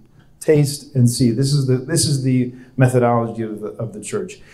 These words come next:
People say, "Well, how do I know?" You have to experience it. "Well, how do I experience it?" You have to, uh,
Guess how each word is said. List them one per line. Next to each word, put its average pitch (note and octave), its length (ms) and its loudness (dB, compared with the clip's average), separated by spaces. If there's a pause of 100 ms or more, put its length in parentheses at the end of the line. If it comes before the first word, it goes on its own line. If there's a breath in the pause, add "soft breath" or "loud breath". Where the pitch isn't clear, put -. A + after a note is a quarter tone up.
(160 soft breath)
People D3 220 4
say, D3 200 2
"Well, C3+ 160 4
how D3 120 4
do D3 80 2
I C#3+ 80 2
know?" C#3 560 -2
You A2+ 100 -8
have G2 300 -14
to A#2+ 120 -2
experience - 640 -4
it. - 160 -20 (380)
"Well, - 100 -4
how C#3 120 2
do C3+ 100 2
I B2+ 80 2
experience D3 540 -2
it?" - 120 -20 (200)
You A2+ 80 -12
have G#2+ 300 -14
to, B2 340 -2 (460 soft breath)
uh, A2+ 360 2